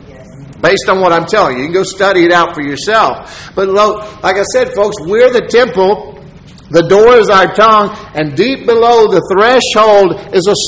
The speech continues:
Speaker 2: source of water, huh? And the Holy Spirit, when we pray in tongues, you getting, when you pray in tongues, I want to touch on an area now where, where,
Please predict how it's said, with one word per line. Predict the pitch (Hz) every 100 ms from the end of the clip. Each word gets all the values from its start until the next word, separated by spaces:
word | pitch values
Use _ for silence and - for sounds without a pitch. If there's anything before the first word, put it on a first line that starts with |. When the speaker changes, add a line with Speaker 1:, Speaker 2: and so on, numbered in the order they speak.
| 220
Speaker 2:
source | 240 240 -
of | - 190
water, | 180 208 214 170 127 -
huh? | 151 208 254 - - - - - - -
And | 175 180 156 - -
the | 165
Holy | 180 254 262 220 -
Spirit, | - 240 220 185 - -
when | - 170
we | 190 247
pray | - 240 240 220 190
in | 170
tongues, | 190 220 240 190 180 165 - - - - - - - - - - - - - - - - - - -
you | 139 220
getting, | 190 233 220 202 175 - 180 - - -
when | - 170 214
you | 262
pray | - 240 233
in | 214
tongues, | 180 196 185 170 - - - - - - - - - - - - - - - - - - - - - -
I |
want | 147
to | 135
touch | 202 202
on | 208 185
an | 180
area | 180 165
now | 147 147
where, | 151 143
where, | 151 160 151 143